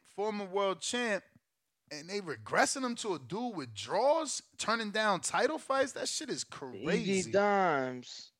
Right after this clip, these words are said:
Speaker 2: if you're asking, do media have to pay?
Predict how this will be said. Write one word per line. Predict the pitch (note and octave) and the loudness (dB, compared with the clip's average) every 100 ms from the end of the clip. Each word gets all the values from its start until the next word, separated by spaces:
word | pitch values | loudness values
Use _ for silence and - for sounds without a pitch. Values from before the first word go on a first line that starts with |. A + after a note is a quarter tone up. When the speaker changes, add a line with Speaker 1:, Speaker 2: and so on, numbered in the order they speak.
| _ _ _ _ _ | _ _ _ _ _
Speaker 2:
if | C#3 D#3+ - | -6 -6 -4
you're | D#3 C3+ - | 0 0 -2
asking, | B2+ E3 G#3 A#3+ - - A3 G#3+ | -2 2 2 0 -6 -10 -8 -6
do | D#3 C#3+ | -6 -6
media | C#3 D#3+ G3 G3+ F#3 | -6 -8 -6 -4 -2
have | F#3+ F#3 - | -2 -4 -6
to | - | -14
pay? | A#2 - D#3+ G3+ A#3 | -12 -8 -6 -4 -6